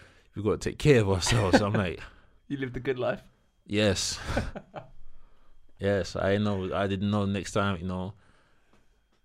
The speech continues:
Speaker 1: I, I mean, like, again, like, I felt very comfortable in the environment, but at the same time, I wasn't trying to be naive or, or whatever, you know. First of all, like, I f-, when I thought things were gonna go one way at the draft, it didn't go that way,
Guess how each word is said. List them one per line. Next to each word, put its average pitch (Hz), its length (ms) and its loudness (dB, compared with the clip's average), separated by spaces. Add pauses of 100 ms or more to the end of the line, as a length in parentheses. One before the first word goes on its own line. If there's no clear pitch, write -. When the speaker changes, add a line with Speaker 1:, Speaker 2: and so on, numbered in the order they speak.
(180)
Speaker 1:
I, 95 200 6 (160)
I - 40 -2
mean, 107 180 0
like, - 140 -2
again, 104 380 -2 (200)
like, 80 220 -6
I 90 100 0
felt 95 240 -2
very 98 160 4
comfortable 95 420 -2
in 92 60 2
the 90 80 0
environment, 90 460 -2
but 82 100 -4
at 85 60 -4
the 92 60 -4
same 92 200 -4
time, 90 220 -4
I 87 60 -2
wasn't 87 260 -4
trying 92 140 -4
to 85 60 -4
be 82 80 -6
naive 90 560 -2
or, 82 240 -4 (1200)
or 90 180 -2
whatever, 85 480 -2
you 85 80 -6
know. 87 260 -6 (300)
First 101 300 0
of 90 80 -2
all, 92 120 0
like, 87 260 -6 (580)
I 87 60 -2
f-, 87 180 -8
when 95 200 -2
I 95 100 -2
thought 92 340 -4
things 98 160 0
were 92 60 -2
gonna 87 120 2
go 85 120 2
one 98 200 4
way 95 140 4
at 85 60 -2
the 82 60 -4
draft, 101 360 4
it 85 60 -6
didn't 85 180 -2
go 82 100 -2
that 78 200 -4
way, - 120 -12